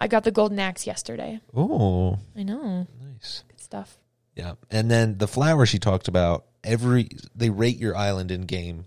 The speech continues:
Speaker 2: based out of five stars, and every week you have a five-star rating, you get one of this flower. So the more weeks that she is five stars,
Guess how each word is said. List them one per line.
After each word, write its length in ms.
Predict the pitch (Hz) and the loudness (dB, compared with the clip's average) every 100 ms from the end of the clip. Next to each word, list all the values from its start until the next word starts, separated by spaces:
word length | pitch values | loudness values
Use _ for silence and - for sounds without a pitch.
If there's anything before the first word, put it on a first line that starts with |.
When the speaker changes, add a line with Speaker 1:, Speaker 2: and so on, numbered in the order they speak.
| _ | _
Speaker 2:
based 240 | 104 95 104 | -2 0 2
out 100 | 92 | 0
of 80 | |
five 240 | - 92 85 | 2 0 2
stars, 420 | - 87 82 87 | 2 2 0 -2
and 160 | - 101 | 0 2
every 240 | 107 117 | 6 6
week 480 | 92 117 131 - - | 6 4 4 2 0
you 80 | 101 | 0
have 100 | 92 | 0
a 60 | |
five-star 500 | 90 95 95 - 95 | 0 2 2 2 4
rating, 420 | 90 110 92 85 90 _ _ _ _ | 6 4 4 0 -6 _ _ _ _
you 120 | 107 | -12
get 320 | 98 101 - - 92 | 0 0 0 -14 -10
one 280 | 104 104 98 | -6 -6 -6
of 200 | 95 90 | -8 -2
this 180 | 90 - | 0 0
flower. 480 | 87 85 - - - _ _ _ _ | -2 -4 -6 -8 -10 _ _ _ _
So 220 | - 120 | 4 4
the 100 | 107 | 4
more 240 | 104 120 123 | 6 6 8
weeks 340 | 107 127 - | 6 2 0
that 140 | - 87 | -4 -2
she 160 | 117 | 2
is 120 | 101 - | 2 4
five 260 | 101 90 | 2 2
stars, 540 | - 147 131 95 95 | 4 8 10 8 4